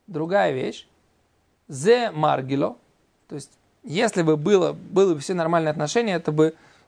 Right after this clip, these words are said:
эти запреты мудрецов делало бы легким для нарушения. Зе ги, э, зе, эм, э, ги маргило,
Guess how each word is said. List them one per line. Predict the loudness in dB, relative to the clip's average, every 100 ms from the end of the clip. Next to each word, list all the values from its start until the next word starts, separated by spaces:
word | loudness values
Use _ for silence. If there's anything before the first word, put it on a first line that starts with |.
| -10
эти | -6 -6 -6 -12 -10
запреты | -6 2 2 2 -2 -2
мудрецов | -2 -2 0 0 0
делало | -2 -2 0 0
бы | 0
легким | 0 -2 -4 -2
для | 2 2 0 -6 -6
нарушения. | -4 -4 -4 -6 -4
Зе | -2 0
ги, | 0 -2 -4 -8
э, | -4 -2 0 0 -2 -8 _ _ _ _ _ _ _ -16
зе, | -10 -8
эм, | -6 -8 -8 -8
э, | -6 -4
ги | 0 0
маргило, | 2 0 -2 -8 -12